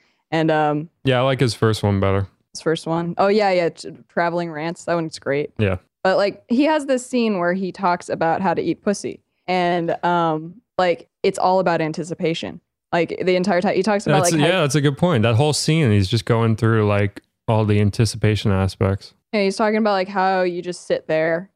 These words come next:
Speaker 1: and you just, like, make her wonder what's gonna happen, blah, blah, blah, and, like, all that stuff. And it's all about timing. Really, you could say, you could say that, like, that, him describing eating pussy in that scene has all the principles of animation in it.
Speaker 2: You should write that piece.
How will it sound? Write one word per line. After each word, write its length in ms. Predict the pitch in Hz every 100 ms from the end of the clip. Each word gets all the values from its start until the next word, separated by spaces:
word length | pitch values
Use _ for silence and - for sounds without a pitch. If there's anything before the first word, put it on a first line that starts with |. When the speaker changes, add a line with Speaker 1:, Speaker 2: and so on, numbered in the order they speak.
| _
Speaker 1:
and 160 | 175 180
you 60 |
just, 140 | 165 165
like, 140 | 165
make 160 | 160 165
her 80 | 165
wonder 260 | 165 165
what's 160 | 165 -
gonna 160 | 170
happen, 400 | 175 156 160 156
blah, 160 | 151 147
blah, 160 | 160 160
blah, 80 | - - - -
and, 80 | 190
like, 160 | 196 190
all 100 | 190
that 160 | 180
stuff. 320 | - 226 202 -
And 380 | 208 202 190 175 - _ -
it's 120 | 190
all 100 | 202
about 180 | 196 -
timing. 380 | 190 190 208 185
Really, 440 | 254 381 359 262 -
you 160 | 247 254
could 180 | 269
say, 480 | 226 240 226 226 233 - _ _
you 80 | 202
could 160 | 214 262
say 220 | 330 320
that, 160 | 302 -
like, 240 | 180 -
that, 260 | 175 190 220
him 160 | 226
describing 800 | 226 214 - 175 180 190 190 190 -
eating 280 | 185 175 175
pussy 360 | 143 - 175
in 100 | 170
that 160 | 160 -
scene 500 | - 165 175 196 208 _
has 220 | 202 180 156
all 140 | 160
the 60 | 165
principles 440 | 180 160 - 156
of 100 | 147
animation 540 | 135 135 82 - -
in 120 | 64 76
it. 120 | - _ _ -
Speaker 2:
You 80 | 123
should 160 | 180
write 220 | 117 131
that 180 | 110 98
piece. 400 | - 110 104 -